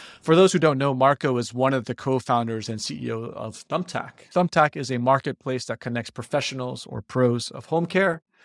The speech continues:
think plumbers, handyman, electricians, landscapers, and connecting them to homeowners in need of those professional services. Thumbtack is a gig economy story, and part of the podcast, which I will link in the description below, covers some of those aspects of gig economy.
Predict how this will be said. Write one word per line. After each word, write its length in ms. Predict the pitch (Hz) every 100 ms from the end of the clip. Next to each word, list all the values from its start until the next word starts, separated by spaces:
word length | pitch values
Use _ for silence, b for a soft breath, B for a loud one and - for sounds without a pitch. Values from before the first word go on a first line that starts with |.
| b b b b _
think 340 | - 135 -
plumbers, 580 | - 147 143 135 127 -
handyman, 580 | 131 127 120 120 123 120
electricians, 800 | 107 104 - 131 - 123 113 -
landscapers, 1080 | 120 120 - 120 - 120 117 113 - - _ _ _ _
and 240 | 131 120
connecting 320 | 151 165 151
them 160 | 139 127
to 260 | - 131 117
homeowners 640 | 185 214 170 127 117 113
in 160 | - 123
need 180 | 139 135
of 240 | 127 113
those 240 | 120 113 -
professional 420 | - 113 - 113
services. 680 | - 160 127 151 139 - - _ _ _ _ _ _ _ - _ b b b b b b b _ _
Thumbtack 460 | 226 - 185 180
is 100 | 135
a 60 | 123
gig 220 | 113 147
economy 380 | 127 147 131 117
story, 480 | - 147 120 110 -
and 240 | 123 113
part 300 | - 147 135
of 100 | 117
the 80 | 113
podcast, 640 | - 131 123 - 127 120
which 120 | 127 131
I 40 |
will 180 | 123 120
link 180 | 135 117
in 40 |
the 80 | 117
description 460 | 104 - - 127
below, 440 | 117 117 117 117 113
covers 420 | - 139 123 110
some 160 | 135 123
of 80 |
those 380 | 123 117 113 - -
aspects 460 | 135 - 147 -
of 80 | 139
gig 140 | 156
economy. 460 | 139 165 170 170 170